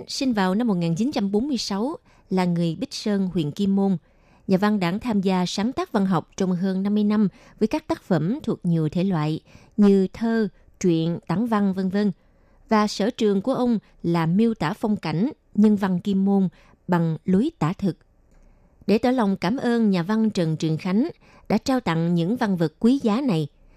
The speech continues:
Vào ngày mười tám tháng bảy, Bảo tàng Quốc gia Văn học Đài Loan và Đại học Quốc lập Thành Công đã tổ chức lễ ra mắt sách mới, là bộ sách tuyển tập truyện ngắn Trần Trường Khánh với phiên bản tiếng Hoa Việt. Cuốn sách này do giáo sư Trần Ích Nguyên,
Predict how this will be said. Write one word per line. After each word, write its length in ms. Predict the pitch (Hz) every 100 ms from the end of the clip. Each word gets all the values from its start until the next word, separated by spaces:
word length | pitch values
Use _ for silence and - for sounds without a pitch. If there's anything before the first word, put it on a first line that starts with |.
| _ -
Vào 120 | 202
ngày 100 | 196
mười 120 | 185
tám 180 | 185 233
tháng 180 | 302 285
bảy, 300 | 160 175 285 _ _ -
Bảo 120 | 202
tàng 240 | 226 180 185
Quốc 160 | 330
gia 240 | 208 196 190
Văn 160 | 196
học 160 | 185 -
Đài 120 | 160
Loan 340 | 170 185 185
và 320 | 165 165 156 151
Đại 140 | 160
học 100 | 165
Quốc 160 | - -
lập 160 | 180 -
Thành 200 | 165 147
Công 260 | 196 196 165 - - -
đã 160 | 165 190 -
tổ 140 | 165
chức 220 | 196 330
lễ 260 | 285 160 147
ra 160 | 196 180
mắt 200 | 220 -
sách 200 | 285 233
mới, 320 | 196 226 349 _ _ _ _ _ -
là 220 | 180 170
bộ 180 | 175 175
sách 180 | 330 -
tuyển 180 | 190 190
tập 160 | 226 -
truyện 220 | 170 156
ngắn 240 | 180 196 330
Trần 200 | 202 160
Trường 220 | 156 160
Khánh 340 | 151 185 202 339 - -
với 260 | 180 233 -
phiên 220 | 208 175
bản 280 | 151 147 220
tiếng 220 | - 294 285
Hoa 180 | 190
Việt. 220 | 156 156 - _ _ _ _ _ _ _
Cuốn 160 | 285 330
sách 180 | 381
này 300 | 247 185 180
do 220 | 185 220 220
giáo 260 | 208 254
sư 260 | 359 240 220
Trần 280 | - 175 165
Ích 240 | - -
Nguyên, 280 | 220 220